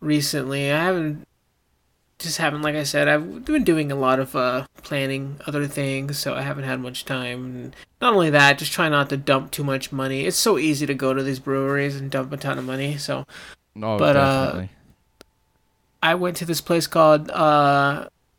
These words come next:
Speaker 1: Dos Luces Brewery, which
Speaker 2: Ooh,
Speaker 1: in
Speaker 2: that
Speaker 1: trans-,
Speaker 2: sounds
Speaker 1: translating
Speaker 2: fancy.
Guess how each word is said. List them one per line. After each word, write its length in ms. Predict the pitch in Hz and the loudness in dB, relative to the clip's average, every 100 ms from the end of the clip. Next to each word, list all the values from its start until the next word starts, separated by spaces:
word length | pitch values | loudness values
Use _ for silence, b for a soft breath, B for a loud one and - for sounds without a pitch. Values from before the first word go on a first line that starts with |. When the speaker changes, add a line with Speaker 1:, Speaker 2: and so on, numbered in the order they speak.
| _ _ _ 185 | _ _ _ 0
Speaker 1:
Dos 380 | 170 226 226 - - | 4 4 4 -2 -6
Luces 800 | 190 247 233 - - - - - 208 | 0 2 2 -2 -2 -4 -6 -6 -8
Brewery, 720 | 165 180 175 151 139 139 147 170 | -2 0 0 0 -4 -8 -10 -8
which 260 | 165 - | -6 -4
Speaker 2:
Ooh, 80 | 113 | -2
Speaker 1:
in 500 | 120 170 160 147 92 | 0 -2 -4 -8 -10
Speaker 2:
that 80 | - | -6
Speaker 1:
trans-, 280 | - 175 139 | -2 0 0
Speaker 2:
sounds 320 | 104 95 92 | -2 -4 -2
Speaker 1:
translating 760 | 180 185 165 175 170 165 151 151 | 0 2 4 4 4 2 -2 -6
Speaker 2:
fancy. 160 | - | -12